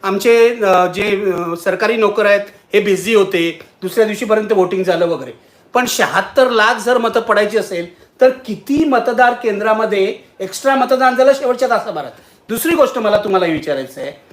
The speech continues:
की मतदारसंघ किती आहेत हे आपल्याला सांगत नाहीत ते. आणि जर मतदारसंघ एवढे असतील, तर महाराष्ट्रात आपल्याला दिसलं कसं नाही? एक तास, दोन तास मुंबईत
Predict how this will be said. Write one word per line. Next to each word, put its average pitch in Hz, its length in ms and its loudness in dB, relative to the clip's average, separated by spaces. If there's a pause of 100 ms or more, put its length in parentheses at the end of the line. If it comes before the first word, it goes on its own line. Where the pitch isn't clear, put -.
(400)
की 269 440 -2 (360)
मतदारसंघ 247 580 0
किती 262 260 -2
आहेत 247 100 -2
हे 254 60 0
आपल्याला 247 240 -4
सांगत 226 360 -2
नाहीत 214 180 -4
ते. 220 280 -10 (720)
आणि 240 240 2
जर 262 200 4
मतदारसंघ 269 600 0
एवढे 254 280 6
असतील, 208 580 -2 (240)
तर 277 120 6
महाराष्ट्रात 269 640 0
आपल्याला 294 280 0
दिसलं 285 280 0
कसं 349 220 -6
नाही? 285 220 -4 (420)
एक 311 260 0
तास, 311 220 4
दोन 285 260 4
तास 285 260 2 (180)
मुंबईत 226 320 2